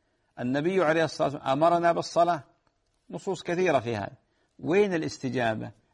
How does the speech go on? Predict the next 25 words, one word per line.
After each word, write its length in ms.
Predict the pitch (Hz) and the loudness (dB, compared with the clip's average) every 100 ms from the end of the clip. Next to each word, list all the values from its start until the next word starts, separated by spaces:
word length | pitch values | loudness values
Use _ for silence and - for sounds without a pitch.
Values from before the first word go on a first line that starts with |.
| - | -2
أين 320 | 160 202 185 | 0 2 0
تحقيق 500 | - 160 - 185 165 | -4 -6 -4 -2 -2
فعلًا 500 | - 156 143 143 147 - _ _ | -2 -2 2 2 0 -6 _ _
مقتضى 480 | - - - 147 139 | -8 -6 -2 0 2
لا 180 | 135 139 | 4 2
إله 280 | 139 131 123 | 0 -2 -2
إلا 140 | 131 | -2
الله 160 | 123 120 | -2 -2
محمد 440 | 117 - 123 113 | -2 -6 -4 -4
رسول 340 | 110 110 120 110 | -4 -4 -4 -2
الله؟ 280 | 104 101 - _ _ _ | -2 -2 -6 _ _ _
فلا 280 | - 196 | -2 0
يجوز 300 | 240 180 131 | 2 2 0
الإنسان 420 | 117 110 - 127 113 | 0 -2 -2 -2 -2
أن 120 | 110 | -6
يتساهل 680 | 104 110 - 151 107 113 113 _ _ _ | -6 -4 0 2 0 -4 -6 _ _ _
في 140 | 131 | -4
هذا 220 | 113 113 | -2 -2
الأمر 400 | 107 120 127 117 | -2 0 0 -2
أو 120 | 110 117 | -4 -6
يتتبع 580 | 110 113 131 120 107 | -8 -6 -6 -2 0
أقوال 300 | 113 120 120 | 0 0 -2
الفقهاء، 500 | 110 - 147 135 131 - - - | -2 -6 -4 0 0 -2 -18 -4
بعض 200 | 117 117 | -2 -2
الفقهاء، 640 | 107 143 139 123 117 | -4 -4 0 2 2